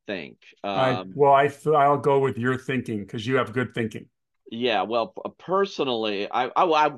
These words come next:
Speaker 1: first of all, I'd love to see Annette Bening win it finally, because she has, and a lot of times I just love to see these people that actually have deserved it, done performance after performance, even if it's not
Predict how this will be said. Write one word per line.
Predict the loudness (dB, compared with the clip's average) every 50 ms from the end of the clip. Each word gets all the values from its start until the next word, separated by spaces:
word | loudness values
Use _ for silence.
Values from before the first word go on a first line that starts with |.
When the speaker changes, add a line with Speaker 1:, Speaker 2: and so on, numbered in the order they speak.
| -6 _
Speaker 1:
first | -4 -4 -2 -2
of | -4
all, | -2 -2
I'd | -2 -2 -2
love | -2 -2 -2
to | -4 -8
see | -8 -6 -6 -4
Annette | -4 -4 -8 -10 -8 -8
Bening | -8 -8 -8 -10 -12 -12
win | -12 -12 -12
it | -12 -14 -16 _ -14
finally, | -12 -12 -12 -14 -18 -20 -20 _ _ _ _
because | -12 -10 -6 -6 -6 -6
she | -6 -6 -6 -6
has, | -4 -6 -6 -8
and | -8 -6
a | -4
lot | -4 -4 -4 -4
of | -6
times | -6 -6 -4 -2 -2
I | -4 -4
just | -6 -10 -12 -6
love | -6 -6 -6 -6
to | -10
see | -12 -10 -8 -8
these | -8 -10 -10
people | _ -8 -8 -8 -8 -8
that | -6 -6
actually | -4 -4 -6 -6 -6 -6 -8
have | -8 -8
deserved | -10 -14 -10 -6 -2 -2 -2 -2 -2 -4
it, | -4 -4 -4 -8 -14 -20 -20 -16 _ -4
done | -2 -2 -2
performance | -4 -6 -6 -6 -4 -4 -4 -4 -2 -4 -6 -6 -4
after | -4 -4 -4 -4 -8 -8
performance, | -6 -8 -10 -8 -6 -6 -6 -4 -4 -4 -4 -6 -6 -8 -10 -18 _ -20 -20 -20 _ _ _ _ -6
even | -6 -4 -4 -4 -4
if | -4 -4 -4
it's | -4 -4 -6 -8 -8
not | -4 -2 0 0 -2 -2